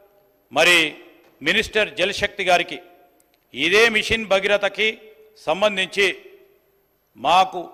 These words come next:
ఇంకో పదహారు వేల కోట్ల రూపాయలు ఇవ్వాలని కూడా కోరటం జరిగింది అధ్యక్ష. దాని ప్రస్తావన కూడా లేదు. అదేవిధంగా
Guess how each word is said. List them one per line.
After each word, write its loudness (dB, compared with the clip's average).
ఇంకో -4
పదహారు 6
వేల 2
కోట్ల -6
రూపాయలు 2
ఇవ్వాలని 2
కూడా -4
కోరటం -6
జరిగింది -10
అధ్యక్ష. -12
దాని -2
ప్రస్తావన -2
కూడా -8
లేదు. -12
అదేవిధంగా 0